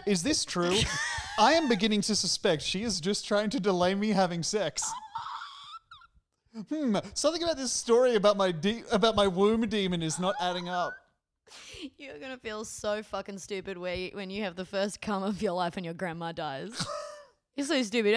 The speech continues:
Speaker 2: Why do you think nobody has grandmas when they're cool?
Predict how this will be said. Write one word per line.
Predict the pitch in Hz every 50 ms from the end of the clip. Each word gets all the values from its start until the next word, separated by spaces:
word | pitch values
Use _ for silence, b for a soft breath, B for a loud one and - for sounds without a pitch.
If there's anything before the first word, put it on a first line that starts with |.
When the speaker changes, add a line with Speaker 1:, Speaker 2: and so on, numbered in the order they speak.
| 269 285 277
Speaker 2:
Why | 277 302 320
do | 349
you | 349 370
think | - 349 330 302
nobody | 311 311 311 302 320 320
has | 311 269 269 254
grandmas | 220 233 247 254 269 269 262 233 220 196 175 175 170
when | 208 202
they're | 196 196 196
cool? | - - 214 185 175 160 139 - -